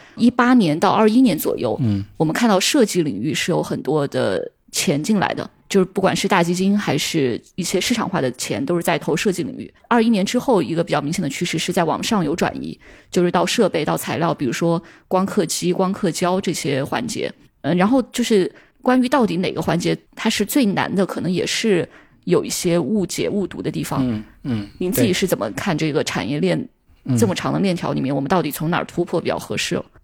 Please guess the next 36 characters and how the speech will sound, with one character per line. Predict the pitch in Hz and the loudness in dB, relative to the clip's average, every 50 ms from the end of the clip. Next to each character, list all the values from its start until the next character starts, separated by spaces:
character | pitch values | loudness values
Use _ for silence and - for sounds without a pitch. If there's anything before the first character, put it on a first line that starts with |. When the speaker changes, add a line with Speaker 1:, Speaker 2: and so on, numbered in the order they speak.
| _ - | _ -2
Speaker 2:
嗯， | 139 123 120 120 117 120 117 113 117 - | 0 2 2 2 0 0 0 -2 -4 -6
其 | - - 143 | -6 -4 -2
实 | 139 156 | 0 2
每 | 151 135 110 98 101 | 2 2 0 -2 -4
一 | 107 120 | -2 -2
个 | 156 160 | -2 -2
点 | 151 - 131 104 98 92 95 | 0 0 -2 0 -2 -4 -4
上 | - 117 107 | -2 -2 0
啊， | 104 101 104 | 0 0 -2
如 | 104 107 120 | -2 -2 -2
果 | 127 120 | -2 0
在 | 135 131 117 | 0 0 0
没 | 110 110 117 123 | 0 0 0 0
有， | 120 110 95 90 - 95 - - | -2 -2 -4 -6 -8 -14 -8 -4
没 | 127 127 | -4 -2
有 | 127 117 107 98 107 | 0 -2 -2 -4 -4
制-， | - - 139 131 - _ | -2 -2 -4 -4 -4 _
被 | - 131 | -4 -4
制 | 113 - 143 | -2 -2 -4
裁 | 127 107 107 107 | -4 -2 -4 -4
之 | - | -4
前， | - 113 110 | -4 -2 -2
我 | 107 101 | 0 0
们 | 101 98 | -2 -4
可 | - 101 | -2 -2
能 | 104 101 | -2 -2
还 | 101 101 | -2 -2
没 | 107 110 113 | 0 0 0
有 | 113 101 98 - _ _ - | 0 -2 -2 -6 _ _ 0
专 | - 117 113 | 2 2 4
门 | 110 | 2
地 | 104 | 0
去 | - 107 | -2 0
关 | - 120 117 127 | 2 4 4 4
注 | 135 - 123 | 2 0 -2
过。 | 107 - 95 95 | -2 -4 -8 -12